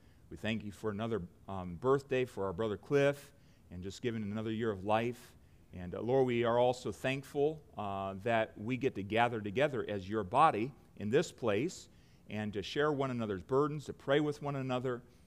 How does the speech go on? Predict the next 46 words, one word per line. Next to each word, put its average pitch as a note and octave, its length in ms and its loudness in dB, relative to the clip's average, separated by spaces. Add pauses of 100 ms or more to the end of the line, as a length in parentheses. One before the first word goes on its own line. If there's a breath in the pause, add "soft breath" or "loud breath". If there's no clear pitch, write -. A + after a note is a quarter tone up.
(440 soft breath)
and G2+ 340 -4
to G#2 120 -10
look E3 220 -4
at C#3 100 -6
your C3+ 80 -4
word. A2 460 2 (180)
And G#2+ 80 -14
so - 140 -6
we E3+ 160 10
ask C3 300 6
that A2 140 -2 (360)
you C3 140 0
would C#3+ 100 0
make A#2+ 240 -2
this B2+ 160 -4
time G2+ 300 -4
profitable, C3 680 4 (440 soft breath)
that F2 160 -10
you B2+ 240 0
would A2 180 0 (140)
edify C3 420 4
your A2+ 300 2
body, G#2 400 2 (240)
that F#2+ 100 -6
you A2+ 160 -4
would B2 100 -4
grow A2 340 4
us D3+ 180 -4
and F2+ 100 -10
strengthen A#2+ 480 -6
us G#2+ 140 -10
with F#2 180 -8
might A2 260 -2
in F#2+ 120 -8
the F#2+ 80 -6
inner A#2+ 180 -4
man. G#2+ 320 -4 (460 soft breath)
You A2 80 -4
know D3+ 120 -2
the B2 120 -2
needs C#3 260 -2
that B2 100 -4
are A2 120 0
represented A#2+ 580 -2
here G#2+ 140 -2
tonight. G2 380 -4